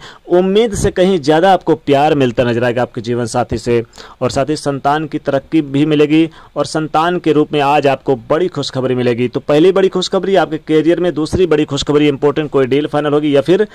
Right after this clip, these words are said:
हो सकता है रुका हुआ फंसा हुआ धन प्राप्त होगा, तीसरी बड़ी खुशखबरी आपके घरेलू जीवन पर, पारिवारिक जीवन पर हो सकता है, विवाहित जी-, जीव-, ए, जो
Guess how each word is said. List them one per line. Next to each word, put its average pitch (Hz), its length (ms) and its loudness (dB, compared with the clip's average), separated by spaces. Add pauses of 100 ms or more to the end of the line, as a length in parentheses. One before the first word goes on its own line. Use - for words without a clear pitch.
(520)
हो 175 80 2
सकता 208 240 0
है 196 60 4
रुका 165 180 2
हुआ 156 180 4
फंसा 147 240 -4
हुआ 135 100 2
धन 127 160 -2
प्राप्त 160 280 -4
होगा, 160 200 0
तीसरी 165 380 0
बड़ी 165 200 2
खुशखबरी 147 420 -2
आपके 135 240 0
घरेलू 135 400 0
जीवन 127 300 -2
पर, 123 180 -2
पारिवारिक 127 540 0
जीवन 120 280 -2
पर 127 140 -2
हो 113 140 -2
सकता 120 280 -6
है, 151 120 2
विवाहित 120 520 0
जी-, 127 280 -10
जीव-, 120 380 -4
ए, 120 340 0
जो 143 240 2